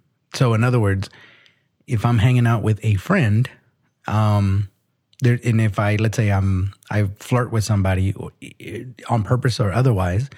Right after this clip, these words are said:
maybe on accident, or maybe I'm not even, or maybe that person's flirting with me, my romantic partner is gonna have a problem with that. My friend wouldn't. <laughs>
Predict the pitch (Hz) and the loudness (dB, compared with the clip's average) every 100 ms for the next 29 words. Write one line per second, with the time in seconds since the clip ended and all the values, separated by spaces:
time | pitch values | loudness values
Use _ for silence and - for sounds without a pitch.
0 | - _ 117 117 117 110 113 - 110 107 | -20 _ -2 0 2 2 0 0 2 2
1 | 110 113 107 107 104 113 104 98 104 104 | 4 4 4 4 4 4 2 2 2 2
2 | 98 101 107 101 95 101 98 92 95 123 | 0 0 -2 -2 -2 -2 0 0 0 2
3 | 101 98 - - - _ _ 107 104 101 | 0 -4 -12 -20 -20 _ _ 0 2 2
4 | 98 104 262 277 - 95 95 98 101 95 | 2 2 2 0 -2 -2 -2 0 0 2
5 | 98 90 95 156 117 104 92 95 113 - | 2 0 0 0 0 -2 -2 0 0 2
6 | 214 135 147 139 101 - | 2 4 2 2 -2 -2